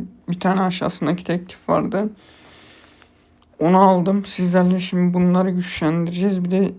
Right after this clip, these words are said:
yeni deste kuracağız arkadaşlar kendimize. Şimdi nasıl bir şey yapabiliriz? Aslında bu desteği de değiştiresim yok da arkadaşlar.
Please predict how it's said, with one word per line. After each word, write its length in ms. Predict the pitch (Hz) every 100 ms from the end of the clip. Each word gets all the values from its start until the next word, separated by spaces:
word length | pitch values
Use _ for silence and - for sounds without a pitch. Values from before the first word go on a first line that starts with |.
| - -
yeni 320 | 160 180 185
deste 320 | 175 180 -
kuracağız 400 | 185 160 170 156
arkadaşlar 680 | 135 135 143 135 - 156 170
kendimize. 540 | 135 127 143 180 170 190 196 _ _ _ _ - - _ _ _ - _ _ _ - - - - - _ _ _ - _ - _
Şimdi 500 | - - - 160 170 - - - 165
nasıl 300 | 180 - 175
bir 60 |
şey 200 | - -
yapabiliriz? 560 | - - - - - -
Aslında 360 | 175 - 226
bu 80 | 226
desteği 420 | 190 190 - 247
de 140 | 254 233
değiştiresim 800 | - 180 - - 196 - 202 190
yok 300 | 214 247 -
da 80 | -
arkadaşlar. 720 | 185 - 185 175 180 - 180